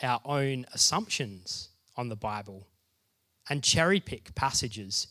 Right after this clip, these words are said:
out of context. Some of these practices are also more subconscious and I think therefore more dangerous. We read scripture, for example,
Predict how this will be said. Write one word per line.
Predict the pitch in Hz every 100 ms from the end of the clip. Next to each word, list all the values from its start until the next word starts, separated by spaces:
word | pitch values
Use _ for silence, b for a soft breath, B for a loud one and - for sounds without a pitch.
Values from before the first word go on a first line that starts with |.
| 127
out | 143
of | 143
context. | - 151 143 117 - - - - _ _ _ _ _ _ _ _ _ _ _ _ _ _ _ _ _ _
Some | - - 175 208 226 143 - _ b b b -
of | 147
these | 127 139
practices | - 143 - 139 123 127 123
are | 131 127
also | 135 147 - 127
more | 117 127 113
subconscious | - - 127 113 - 139 139 110 95 - - _ _ _ _ _ _ _ _ _ _ _ _ _ _ _ _ _ _ - -
and | 151
I |
think | 135 160 135 117
therefore | 143 135 139 120 110 - _
more | 131 120
dangerous. | 113 127 147 104 101 - - - _ _ _ _ b b b b b
We | 156 165
read | 175 226 185
scripture, | - - 170 - 139 120 110
for | - 143
example, | 120 117 113 110 196